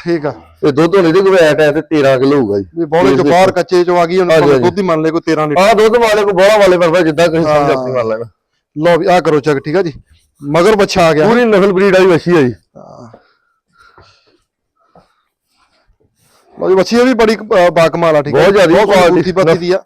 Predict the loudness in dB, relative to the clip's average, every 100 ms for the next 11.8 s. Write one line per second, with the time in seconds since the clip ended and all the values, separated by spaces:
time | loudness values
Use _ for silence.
0 | -4 0 0 2 2 4 2 2 2 0
1 | -2 -6 -4 0 0 0 -2 -2 -6 -4
2 | -2 -2 -4 -10 -12 -10 -10 -10 _ _
3 | _ _ _ _ _ -6 -2 -2 0 0
4 | 2 -2 -4 -4 -2 -2 -2 -2 -2 -2
5 | -4 -2 -2 0 -2 -2 -2 0 -2 0
6 | 0 0 2 2 2 2 0 0 0 2
7 | 2 2 2 2 0 0 -2 -4 -2 -2
8 | -2 -2 -2 -2 -4 -6 -2 -4 -4 -10
9 | -10 -8 -10 -12 -10 -2 0 2 0 0
10 | 2 4 2 0 -6 -4 -2 0 -2 -4
11 | _ _ _ -4 -2 -2 -4 -14